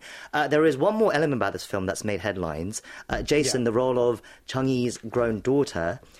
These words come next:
Speaker 1: is, uh, played by Kang Soo-yeon, who tragically passed away last year. Does that perhaps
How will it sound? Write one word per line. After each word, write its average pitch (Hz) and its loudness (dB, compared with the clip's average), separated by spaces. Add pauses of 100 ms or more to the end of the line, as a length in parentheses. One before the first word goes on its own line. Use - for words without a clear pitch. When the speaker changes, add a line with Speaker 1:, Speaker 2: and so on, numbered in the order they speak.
(320)
Speaker 1:
is, 104 2
uh, 104 0
played 90 -4
by 90 -4
Kang 110 -8
Soo-yeon, 95 -2
who 92 0 (420)
tragically 143 -2
passed - -6
away 92 -2
last 82 -6
year. 85 -2
Does 107 -2
that 131 -2 (720)
perhaps - -6